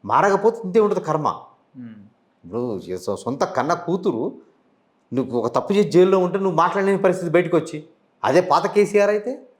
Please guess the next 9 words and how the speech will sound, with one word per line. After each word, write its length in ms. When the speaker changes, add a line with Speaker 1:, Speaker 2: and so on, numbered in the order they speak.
Speaker 1:
ఏమైనా 200
జర్నలిస్టులు 420
మాట్లాడుతుంటే 460
ఏమనేవాడు? 460
ఇవాళ 160
నువ్వు 140
జర్నలిస్టుల 320
దగ్గరకు 240
వస్తున్నావు 360